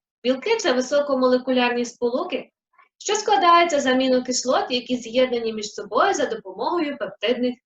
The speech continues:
зв'язків. Але перш ніж переходити до вивчення фізичних та хімічних властивостей білків, давайте спробуємо в домашніх умовах отримати білок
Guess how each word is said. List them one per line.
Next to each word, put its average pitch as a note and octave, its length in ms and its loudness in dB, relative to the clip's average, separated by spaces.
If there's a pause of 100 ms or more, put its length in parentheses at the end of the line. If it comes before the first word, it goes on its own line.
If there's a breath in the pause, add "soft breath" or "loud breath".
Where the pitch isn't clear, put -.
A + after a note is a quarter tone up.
зв'язків. A#3+ 540 -8 (1000 soft breath)
Але D#4+ 260 0
перш A4 280 2
ніж F#4 160 -2
переходити D#4 720 -2
до C#4+ 160 0
вивчення C#4+ 480 -2
фізичних C4+ 520 -4
та C4+ 100 -8
хімічних C#4 560 -8
властивостей B3+ 640 -4
білків, F#4+ 460 -8 (560 soft breath)
давайте D4 340 0
спробуємо E4 540 0
в B3 40 0
домашніх B3 560 -4
умовах C4+ 500 -4
отримати C4+ 560 -8
білок C4+ 420 -4